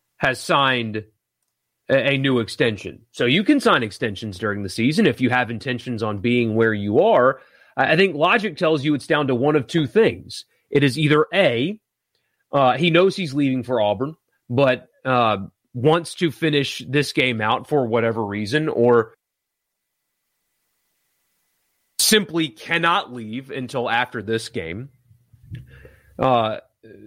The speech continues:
that he and Auburn have, have come to an agreement. They know it's gonna happen, but they have to wait because he's got a game still to coach and Auburn still has a game to play, and they want to do a formal announcement later. Or two, he wants the job,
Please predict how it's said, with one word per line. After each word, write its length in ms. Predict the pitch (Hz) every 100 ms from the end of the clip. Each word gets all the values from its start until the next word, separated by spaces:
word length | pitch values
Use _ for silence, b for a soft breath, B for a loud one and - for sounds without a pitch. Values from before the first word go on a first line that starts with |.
| 107 -
that 180 | 139 113
he 400 | 117 151 180 196
and 80 | 170
Auburn 360 | 170 160 165
have, 280 | 131 110 95 _ _ _ _ _ -
have 200 | 110 -
come 200 | 170 170
to 120 | 185
an 60 |
agreement. 540 | 160 143 160 160 160 120
They 120 | 123
know 180 | 127 165
it's 100 | -
gonna 180 | 170 143
happen, 340 | 139 147 131
but 120 | 113
they 120 | 107
have 260 | 92 139 -
to 80 | 156
wait 380 | 175 160 101 - _ _ _ _ -
because 320 | 117 101 -
he's 200 | 175 170
got 180 | 190 180
a 40 |
game 220 | 151 170
still 180 | - 156
to 60 | 127
coach 440 | 147 123 120 - -
and 180 | 107
Auburn 360 | 107 151 156 160
still 200 | - 147
has 200 | 147 135
a 40 |
game 280 | 123 127 127
to 60 | 123
play, 480 | - 120 110 110 -
and 140 | 113
they 100 | 110
want 380 | 113 135 127 -
to 80 | 113
do 200 | 127 117
a 20 |
formal 360 | 123 123 117
announcement 500 | 113 107 107 113 104
later. 320 | 107 107 - - _ _ _ _ B B B -
Or 200 | 120 104
two, 600 | - 294 285 127 127 151 _ _ _
he 180 | - 101
wants 600 | 95 98 240 285 - -
the 120 | 127
job, 520 | 95 98 92 90 139